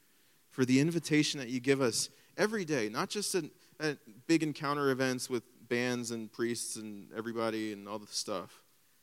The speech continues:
But, Lord, for the, the, the invitation you give us at every moment to come back to you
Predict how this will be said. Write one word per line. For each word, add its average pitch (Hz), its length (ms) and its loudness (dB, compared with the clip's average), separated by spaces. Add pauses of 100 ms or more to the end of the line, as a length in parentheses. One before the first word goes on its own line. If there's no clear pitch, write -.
(240)
But, 120 160 -4
Lord, 156 240 4
for 151 120 -10
the, 143 120 -2 (120)
the, 135 180 4 (220)
the 165 100 -6
invitation 214 540 0
you 190 100 -10
give 196 140 4
us 180 120 0
at 151 160 -2
every 208 320 -6
moment 202 600 -8 (1300)
to 170 100 -4
come 190 300 -6
back 170 300 -10
to - 120 -6
you 127 280 -6